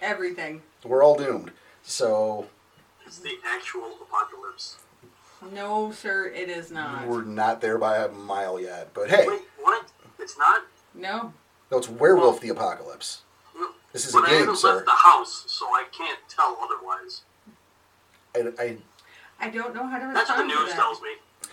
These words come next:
Speaker 2: Okay, so. <laughs> Holy shit.
Speaker 1: It, it's on the news, so it has to be true, I guess?
Speaker 3: Yes.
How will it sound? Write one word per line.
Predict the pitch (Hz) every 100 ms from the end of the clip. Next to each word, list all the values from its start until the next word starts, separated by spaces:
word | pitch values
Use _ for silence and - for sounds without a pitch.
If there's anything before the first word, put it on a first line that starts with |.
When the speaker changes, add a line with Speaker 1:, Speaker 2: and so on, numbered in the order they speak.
| -
Speaker 2:
Okay, | 240 - 254 240 - - -
so. | - 269 - - - - - - - - - - _ - - _ _ _ -
<laughs> | 151 - 190 170 220 - - - - - 117
Holy | 120
shit. | 110 120 - - - - - - - - - - 233
Speaker 1:
It, | 233
it's | 240 220 247
on | 240
the | 233
news, | 226 240 240
so | 226
it | 208
has | 214 214 -
to | 294
be | 311
true, | 311 359 392 415
I | 392
guess? | 370 403 415 -
Speaker 3:
Yes. | 453 - - - -